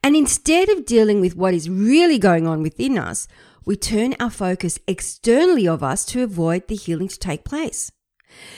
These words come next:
Spiritual bypassing is the practice of using spirituality to avoid certain emotions or situations in life.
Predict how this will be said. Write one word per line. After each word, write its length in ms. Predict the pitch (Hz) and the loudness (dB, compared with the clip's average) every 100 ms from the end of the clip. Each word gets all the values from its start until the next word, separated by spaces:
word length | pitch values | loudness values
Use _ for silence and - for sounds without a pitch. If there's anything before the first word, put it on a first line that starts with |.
| - - | -20 -12
Spiritual 460 | - - 359 370 311 | -6 2 2 2 2
bypassing 680 | 220 233 233 226 214 - 202 | 2 0 0 -2 -2 -4 -4
is 120 | 190 | -4
the 100 | 175 | -6
practice 640 | - - 254 - 339 - | -6 -4 -4 -4 -4 -4
of 180 | - 180 | -2 -4
using 540 | 170 214 208 196 180 | 0 4 4 2 -2
spirituality 920 | 165 - - 311 330 247 185 190 311 233 | -4 -6 0 0 0 0 0 0 -2 -6
to 260 | - 233 - | -6 -6 -6
avoid 460 | 196 185 175 175 - | -4 0 0 -2 -6
certain 420 | - - 247 - | -6 0 0 2
emotions 720 | 254 196 165 165 190 220 - - _ - | -2 0 -2 -2 -4 -4 -8 -12 _ -2
or 80 | 233 | 0
situations 680 | 233 247 226 190 196 - 180 | 2 0 0 2 0 -2 -4
in 120 | 170 | -4
life. 320 | 160 135 - | -6 -6 -10